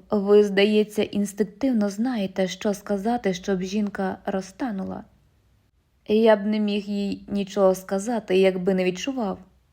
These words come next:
О, замовчіть. Вам пощастило, що у мене холодна голова і почуття гумору. Повернімось до Флоренції.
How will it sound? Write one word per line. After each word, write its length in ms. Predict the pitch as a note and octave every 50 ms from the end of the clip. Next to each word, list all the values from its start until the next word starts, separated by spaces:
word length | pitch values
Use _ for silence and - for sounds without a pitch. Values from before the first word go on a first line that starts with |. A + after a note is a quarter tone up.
| _ _ _ _ _ _ _ _ _ _ _ _ _ _ _ _ _ _
О, 220 | - G#3 F#3+ F3 F3+ -
замовчіть. 1080 | - - - - G3+ F#3 F#3+ F#3+ F#3+ F#3+ F#3 - - - - - A#3 F#3 F3+ F3+ - _ _ _ _ _ _ _ _ _ -
Вам 300 | G#3 G3 G#3 G3+ G3 G3
пощастило, 720 | G3 G#3+ G3 - - G#3 G3 - - - C#4+ C#4 A3 G3 F#3+
що 220 | F#3 - - G#3
у 20 | G3
мене 280 | G3 G3 F#3+ F#3 G3
холодна 440 | F#3+ - - A3 G#3 G3+ F#3 F#3 G3
голова 460 | F#3 F3+ G3 G3 G3 G3 G#3+ A#3 B3+ C4 - - - _ _ _ -
і 80 | A#3+
почуття 560 | A3+ - B3 A#3 A#3+ - C#4 C#4 - A3 F#3
гумору. 520 | F3+ G3+ C4 C#4 A3+ G3 F#3 F3+ F3+ F#3 F#3+ - _ _ _ _ _ _ _ _ _
Повернімось 800 | _ C4+ B3+ A3 B3 B3 A#3+ A#3 A#3 A#3 G#3+ G#3 G#3+ G#3+ G#3+ - -
до 160 | G#3+ G3 G#3
Флоренції. 800 | G3 - - B3+ B3 A#3+ G3+ F3+ F3+ F3+ - G3+ G3 G3 G3 G3